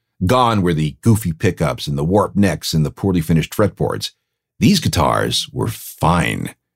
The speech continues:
Ibanez had its roots in a bookstore that opened in nineteen oh eight. After factories were bombed out of existence during World War Two, the company started from scratch.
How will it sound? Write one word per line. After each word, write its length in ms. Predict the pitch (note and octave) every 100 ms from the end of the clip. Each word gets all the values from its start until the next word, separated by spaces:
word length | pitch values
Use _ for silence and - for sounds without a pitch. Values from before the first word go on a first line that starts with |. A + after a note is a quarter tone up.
| _ _ _ _ - -
Ibanez 680 | E3 F3 E2+ G#1 G1+ - -
had 120 | - A#2
its 220 | G3+ -
roots 180 | E2 A#2+
in 60 |
a 40 | -
bookstore 600 | - - - F#2 C2+ -
that 100 | -
opened 220 | A#2 A#2 A#2
in 180 | A2+
nineteen 540 | G2 F#3 G#2 - E3+ -
oh 220 | C#3+ C3+
eight. 300 | D3+ - - - _ _ _ _ - - -
After 240 | C#3 C3
factories 520 | D3 C#3+ B2 A2+ G2
were 160 | G2 F#2+
bombed 380 | D#2+ A2 A#2+ G#2
out 80 |
of 100 | F2
existence 520 | E2 D#2+ A2+ - F2+ -
during 260 | E2+ D#2+
World 220 | E2+ F#2
War 180 | D#2 B1
Two, 460 | - B2 B1+ A1 D#2
the 80 | F2+
company 300 | A#2 A2 A2
started 320 | - C#2+ D#2
from 120 | E2+ D#2+
scratch. 580 | - C3+ - - -